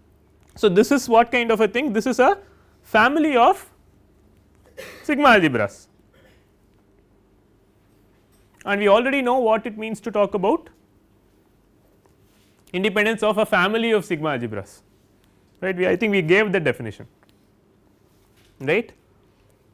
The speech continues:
So, what does that mean? So, you call this F I, I think we used F I for, so a family F I of sigma algebras is independent if you pick any event you want from each of these guys, that must, that family of events must be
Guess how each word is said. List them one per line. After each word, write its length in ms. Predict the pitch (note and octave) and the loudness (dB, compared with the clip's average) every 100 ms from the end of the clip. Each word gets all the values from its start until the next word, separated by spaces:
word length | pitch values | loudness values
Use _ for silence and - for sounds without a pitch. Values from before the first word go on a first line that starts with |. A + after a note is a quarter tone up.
| _ _ _ _ | _ _ _ _
So, 140 | - G3 | -2 4
what 160 | G3 | 6
does 120 | A3 G#3 | 6 2
that 120 | G3 | 0
mean? 160 | C4+ | -2
So, 100 | C4+ | 0
you 160 | C4+ A#3+ | 0 0
call 280 | - A#3+ A#3+ | 4 6 6
this 320 | B3 - - | 2 -2 -2
F 240 | F#3+ F3 G#3+ | -2 0 2
I, 200 | G3 E3 | 2 0
I 60 | |
think 200 | E3 G#3 | -2 -8
we 80 | F#3 | -6
used 280 | F#3 E3+ D#3 | -6 -8 -10
F 200 | F3 D#3+ | -10 -6
I 200 | F#3 F3 | -4 -6
for, 320 | E3+ D#3 C#3 C3 - _ _ _ _ _ _ _ _ | -6 -6 -6 -12 -20 _ _ _ _ _ _ _ _
so 160 | - G3 | 0 0
a 180 | F#3 | 0
family 420 | F#3 G3+ G#3+ A3+ G#3+ | 0 -2 -2 -2 -4
F 140 | G3+ | -4
I 80 | G#3+ | -4
of 160 | G#3+ | -4
sigma 220 | - G3+ G3+ | -6 -6 -6
algebras 360 | G3 F#3 G3+ | -4 -4 -6
is 100 | F#3 | -4
independent 520 | F3+ F#3+ F#3 G3 G#3+ | -2 -2 -2 -4 -2
if 300 | G#3+ F4+ - _ _ _ _ _ _ _ _ - | -2 -4 -8 _ _ _ _ _ _ _ _ -12
you 100 | - | -8
pick 280 | D4+ - G3+ | -4 -4 -2
any 280 | A3 D#4 | -2 0
event 300 | C#4 C#4 C4 | -2 -4 -6
you 140 | B3 A3+ | -8 -4
want 240 | A3+ B3+ | -2 -2
from 160 | B3 G#3+ | -4 -4
each 160 | A#3 | -2
of 160 | B3+ A3+ | -2 -2
these 180 | G3+ E3+ | -4 -2
guys, 380 | D#3 C#4+ - - | -2 -2 -6 -14
that 280 | F3 G3 - | -4 -4 -2
must, 300 | C4 - E3+ | -6 -6 0
that 340 | G#3+ A3+ - | -2 -2 -18
family 400 | - A#3+ B3+ C#4 | -4 -2 0 0
of 140 | D4 A#3+ | -2 -2
events 380 | A#3+ C4+ B3+ | -2 -2 -4
must 220 | A#3 G#3+ F#3 | -6 -6 -6
be 280 | C#4 F4 | -6 -8